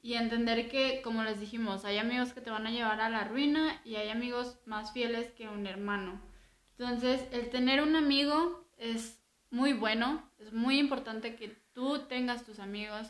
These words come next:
que tú los busques, que tú seas un buen amigo y que tú puedas, pues, ser ese amigo y que también puedas tener buenos amigos.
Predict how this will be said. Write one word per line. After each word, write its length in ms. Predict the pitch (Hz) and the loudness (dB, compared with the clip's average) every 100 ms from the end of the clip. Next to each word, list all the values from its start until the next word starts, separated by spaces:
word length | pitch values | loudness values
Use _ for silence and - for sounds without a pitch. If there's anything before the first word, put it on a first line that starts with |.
| - | -14
que 100 | 196 | -18
tú 300 | - 233 247 | -14 -6 -2
los 320 | 269 269 - | 0 -2 -4
busques, 400 | 220 214 233 233 | -8 -8 -10 -12
que 120 | 220 | -12
tú 300 | 208 277 320 | -12 -6 -6
seas 400 | 311 285 254 254 | -4 0 0 0
un 180 | 240 226 | -4 -2
buen 200 | 226 220 | -2 -4
amigo 500 | 208 220 226 254 254 _ _ _ _ _ | -6 -4 -2 -2 -4 _ _ _ _ _
y 220 | 226 220 | -14 -8
que 500 | 214 208 202 202 _ _ _ _ _ _ _ _ _ - | -2 0 0 -4 _ _ _ _ _ _ _ _ _ -6
tú 180 | 254 | -4
puedas, 560 | - 269 277 277 - - _ _ - | 4 6 8 6 2 -10 _ _ -4
pues, 180 | 240 247 | -2 4
ser 180 | 285 | 6
ese 240 | 330 349 349 | 6 4 4
amigo 720 | 339 320 294 311 339 359 - - | 6 6 6 6 6 4 2 -10
y 140 | 254 | -10
que 120 | 254 | -2
también 520 | 247 240 240 247 254 254 | 0 2 4 6 4 6
puedas 680 | 269 269 269 277 277 - _ _ - | 6 8 8 8 0 -14 _ _ -10
tener 420 | 226 226 254 254 | 0 2 4 4
buenos 340 | 240 233 226 | 4 2 0
amigos. 480 | 220 208 190 - - | -2 -4 -4 -4 -10